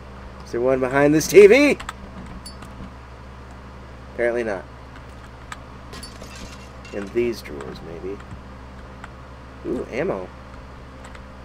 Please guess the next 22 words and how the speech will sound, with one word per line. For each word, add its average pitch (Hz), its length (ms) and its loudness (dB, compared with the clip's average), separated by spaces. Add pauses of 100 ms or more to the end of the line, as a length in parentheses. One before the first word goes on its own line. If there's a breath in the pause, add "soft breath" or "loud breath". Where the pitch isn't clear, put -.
(760)
I - 60 -10
know 117 120 0
that's 120 180 -4
useful 127 280 -4
for 120 160 -10
when 117 200 -4
I 120 80 2
get 113 220 0
whatever's 117 320 0
in 117 80 -2
that 117 220 -2
case. 147 500 0 (400)
Probably 92 260 -4
a 90 40 -6
gun. 101 360 -6 (920)
I 92 160 -14
hear 92 140 -6
the 80 60 -14
spider. - 300 -12 (2000)
Where's 90 260 -12
their 87 140 -10
spider? 82 280 -12